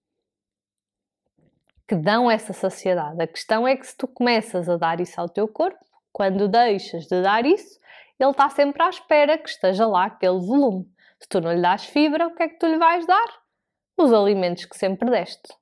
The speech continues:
Porque, na verdade, tu não aprendeste a comer da forma certa. Aprendeste apenas a tomar um comprimido, uma saqueta, o que seja. Nem sei como é que costumam ser esse tipo de suplementos.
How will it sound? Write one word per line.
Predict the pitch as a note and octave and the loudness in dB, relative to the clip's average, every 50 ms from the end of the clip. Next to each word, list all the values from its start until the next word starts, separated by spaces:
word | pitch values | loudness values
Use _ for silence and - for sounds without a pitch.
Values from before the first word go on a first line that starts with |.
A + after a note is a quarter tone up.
| _ _ - | _ _ -12
Porque, | - D3 - - | -12 -12 -8 -6
na | D#3+ D#3+ | -6 -4
verdade, | D#3 E3+ D#3+ E3 D#3+ D#3 - | -4 -2 -2 -2 -2 -4 -6
tu | - F3+ | -8 -6
não | F3 E3+ F3 F3 | -4 -4 -2 -4
aprendeste | F3+ F3 F3+ F3+ F3+ F3+ F#3 F3+ F3+ F3 - - | -4 -4 -2 -2 -2 -2 -2 -2 -4 -4 -4 -8
a | F#3+ | -8
comer | - - G3+ F#3+ F#3+ F#3 | -6 -4 -2 -2 0 0
da | F#3+ F#3+ | 0 -2
forma | G3 - G3+ G3 G3 G#3+ C#4 | -2 -4 -4 -4 -2 -2 -4
certa. | D4 - - A#3 G#3+ G#3+ G#3+ - - - _ - | -4 0 0 0 0 0 -4 -10 -14 -12 _ -6
Aprendeste | G#3+ G3 - F#3+ F#3+ F#3 E3+ F3 E3+ - F#3+ | -6 -4 -2 -2 -2 0 -2 -4 -4 -4 -6
apenas | F3+ - - F3+ F3+ F#3 F#3 F#3 | -6 -4 -4 -4 -2 -2 -2 -2
a | F#3+ F#3 | -2 -4
tomar | F#3 - F#3+ F3+ F3 F3+ F3+ F3+ F3+ | -4 -6 -6 -6 -4 -2 -2 -2 -2
um | F3+ F3+ F3+ F3+ | -2 -4 -4 -6
comprimido, | F3 - F3 E3+ E3+ - E3 E3 F3 G3 G#3+ G#3+ F#3 F3+ | -6 -6 -6 -6 -6 -6 -4 -2 0 0 0 0 0 -2
uma | E3+ E3 E3 | -6 -8 -10
saqueta, | - - - D#3+ - - F#3 F#3+ F#3 F#3+ - F#3 F3 | -12 -12 -16 -14 -8 -4 -4 -4 -4 -4 -4 -4 -4
o | E3 D#3+ | -4 -4
que | D#3+ - | -6 -12
seja. | - - - D3+ D3 D3 C#3+ C#3+ C#3+ C#3+ | -14 -8 -6 -4 -4 -4 -6 -6 -8 -6
Nem | E3 D#3+ E3 | -6 -8 -8
sei | E3 - - E3+ E3 D#3 D#3+ - _ - - - - - - - - - _ _ - | -8 -8 -6 -4 -4 -4 -4 -8 _ -20 -20 -20 -20 -20 -20 -20 -20 -20 _ _ -4
como | - A#3 G#3 G#3+ | -2 -2 0 0
é | A#3+ B3 B3 | 0 -2 -2
que | B3 | -4
costumam | - - - - - E3 G#3+ G3+ G#3 G3 G#3+ G3 | -6 -14 -16 -10 -4 -2 -2 0 0 -2 -2 -4
ser | - - - E3 E3 E3+ | -4 -4 -4 -2 -2 0
esse | E3+ F3 F#3+ F#3 - | -2 -2 -2 -4 -8
tipo | _ - E3 D#3+ _ - E3+ | _ -10 -10 -10 _ -10 -8
de | D#3+ D#3+ D#3 D#3 E3 | -4 -4 -4 -4 -6
suplementos. | E3 - - E3 - - - F3 F3 D#3+ D3+ C#3+ E3+ F3 - - - - _ | -8 -12 -16 -18 -12 -6 -6 -4 -4 -4 -6 -8 -10 -16 -20 -20 -20 -20 _